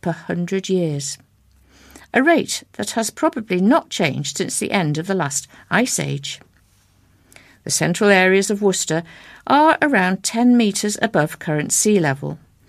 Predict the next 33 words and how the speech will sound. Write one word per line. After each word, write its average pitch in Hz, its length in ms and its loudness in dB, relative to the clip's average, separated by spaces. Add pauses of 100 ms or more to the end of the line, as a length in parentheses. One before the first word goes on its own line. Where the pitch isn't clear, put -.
(460)
So, 135 540 0 (140)
at - 200 -2
three 175 340 0
hundred 240 320 2
millimetres 208 640 2
per 185 240 -2
hundred 190 440 0
years, 180 460 2 (320)
we 381 140 4
can 381 120 0
expect - 600 -2
permanent 330 520 2
seawater 208 640 0 (260)
on 156 140 -2
the 156 60 -2
New 220 260 0
Road 226 300 2
ground 160 400 0 (320)
by 254 140 4
the 262 100 0
year 160 320 0
five 151 500 -6
thousand, 147 840 -4 (520)
a 269 60 -4
little 370 280 0
longer 339 360 2
than 156 260 -4 (140)
twenty 160 320 -10
thirty. 185 500 -6 (2000)
And 226 140 2
the 233 60 2
third 330 340 4
letter 165 360 -4